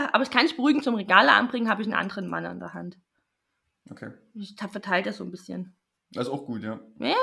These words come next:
Speaker 1: klar, du musst ein bisschen, bisschen so, ähm,
Speaker 2: Du musst deine Dienstler-, Dienstleister aufteilen. Nicht,
Speaker 1: Du
Speaker 2: nicht, nicht alle, nicht alle, wie sagt man, nicht alle Ei-, Eier in ein Nest legen oder sowas?
Speaker 1: Ja, ich will auch nicht, eine Person darf es nicht zu verbrennen. Wie gesagt, deswegen halt die Aufgabenteilung, weil dann kommt es immer nur so,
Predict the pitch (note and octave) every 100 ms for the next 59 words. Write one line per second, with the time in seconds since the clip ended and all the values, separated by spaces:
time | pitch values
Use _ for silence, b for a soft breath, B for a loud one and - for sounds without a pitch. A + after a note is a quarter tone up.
0 | B4+ G4+ F#4 D4 F#4 F4+ D#4 D4+ - C#4
1 | C4 - B3+ A#3+ A#3 A2 - - G2+ G2+
2 | C#3 E3+ A3 D3+ C#3+ F3 D#3 A#2 - -
3 | D3+ - C3 - G#2 - A#2+ A2+ E3+ B3+
4 | D#3+ - - D3 F3 - D3 E3 D#3+ D#3
5 | - B - D#3+ - - C3+ D#3 F3+ F3
6 | F3+ F3+ B _ D#3+ - D3 E3+ - G#2+
7 | D#3 D#3 - - D3 D#3+ D#3 C3 B2+ C#3
8 | C3 D3+ - F3 F3 F3+ F3 F3+ F3 F3+
9 | C4 D4 E4+ D4+ D4+ E4 E4+ D#4 D4+ E4+
10 | D4+ C#4+ D#4+ C#4+ - C#4 - C4+ B3+ C4
11 | C4 A3 G3+ A#3 A#3 A#3+ - A3+ A3 G#3+
12 | - - - F#3+ F#3 - B3 G#3 E3+ F3
13 | F3+ G3 G3+ C4 C#4 - C#4 C4 C4 B3+
14 | A#3